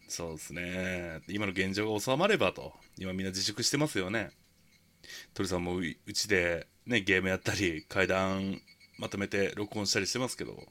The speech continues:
もし行けるんであれば、そこの縁の写真撮ってきますよ。なぜか知らないけど、そのお祭りの日にそこの魚は現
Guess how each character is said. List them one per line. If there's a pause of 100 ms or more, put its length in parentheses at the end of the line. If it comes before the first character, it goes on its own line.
(460)
も
し (260)
行
け
る
ん
で
あ
れ
ば、
そ
こ
の
縁
の
写
真
撮
っ
て
き
ま
す
よ。 (2000)
な
ぜ
か
知
ら
な
い
け
ど、 (380)
そ
の
お
祭
り
の
日
に
そ
こ
の
魚
は (140)
現